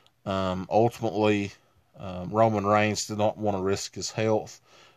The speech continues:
due to his, uh, previous leuke-, bouts with leukemia. Smart decision on his part, so he will not be in the main event of WrestleMania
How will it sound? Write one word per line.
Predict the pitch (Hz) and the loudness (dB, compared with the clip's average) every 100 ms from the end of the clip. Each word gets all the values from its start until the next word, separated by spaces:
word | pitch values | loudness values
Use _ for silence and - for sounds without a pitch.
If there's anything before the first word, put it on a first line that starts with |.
| _ - | _ -2
due | 107 | -2
to | - 101 98 | 0 -6 -4
his, | 101 95 90 - | -2 -2 -2 -4
uh, | 78 90 | -2 -2
previous | - - 104 95 92 - | -2 -4 -2 -2 -4 -4
leuke-, | 98 90 - 110 107 | -4 -4 -2 -2 0
bouts | 101 101 - | 4 4 2
with | 95 - | -8 -6
leukemia. | 98 - 123 120 120 117 117 _ - - _ | -6 -4 -4 -2 -2 -4 -6 _ -20 -20 _
Smart | - 127 127 107 | -4 2 4 2
decision | - 117 104 98 | 0 2 2 0
on | 95 92 | -2 -2
his | 92 | -4
part, | - 104 101 98 - | -2 2 4 2 -4
so | - 92 | -6 -4
he | 101 | -2
will | 98 95 | -2 0
not | 95 87 | 0 0
be | 98 | -2
in | 98 | -2
the | 92 | -2
main | 95 98 | -2 -2
event | 92 98 | -2 -2
of | 92 | -2
WrestleMania | 95 92 104 98 98 95 | -2 -2 -4 -4 -4 -4